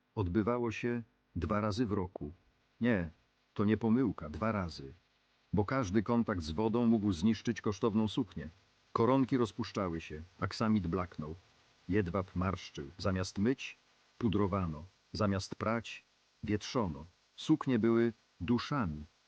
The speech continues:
Delikatne, kapryśne, nietykalne. Ale dusze też mogą cuchnąć. Pod spodem kobiety nosiły warstwy ochronne, patan, bieliznę, halki, koszule z lnu.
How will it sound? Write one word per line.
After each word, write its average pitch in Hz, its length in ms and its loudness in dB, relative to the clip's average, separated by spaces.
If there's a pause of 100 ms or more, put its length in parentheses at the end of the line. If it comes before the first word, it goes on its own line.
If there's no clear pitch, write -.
(120)
Delikatne, 113 640 0
kapryśne, 110 680 -2
nietykalne. 80 800 -4 (480)
Ale 120 200 2
dusze 143 280 0
też 160 240 -4
mogą 85 300 0
cuchnąć. - 640 -10 (400)
Pod 104 160 -2
spodem 165 360 0
kobiety 135 380 2
nosiły 123 360 4
warstwy 113 440 0
ochronne, 113 560 2
patan, 110 420 0 (120)
bieliznę, 113 640 2 (300)
halki, 113 580 0 (260)
koszule 110 400 4
z 101 80 -2
lnu. 98 420 4